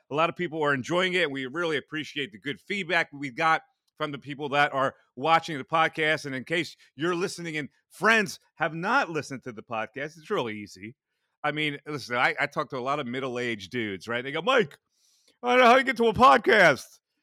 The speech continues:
Uh, it, it's real easy. I, if you don't know anything about a podcast, it doesn't matter 'cause you know Google,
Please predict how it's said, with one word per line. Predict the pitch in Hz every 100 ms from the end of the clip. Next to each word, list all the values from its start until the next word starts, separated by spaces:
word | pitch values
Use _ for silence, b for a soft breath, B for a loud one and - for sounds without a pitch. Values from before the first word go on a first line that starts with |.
| _ _
Uh, | 165 170 165
it, | 180 180
it's | 180 -
real | 180 127
easy. | 107 87 104 131
I, | 156 156
if | 175 160
you | 196
don't | 233
know | 196
anything | 170 147
about | 123 113 113
a | -
podcast, | 147 143 117 120
it |
doesn't | 160 127
matter | 139 147 101
'cause | - 123
you | 165
know | 175
Google, | 107 135 123 90 104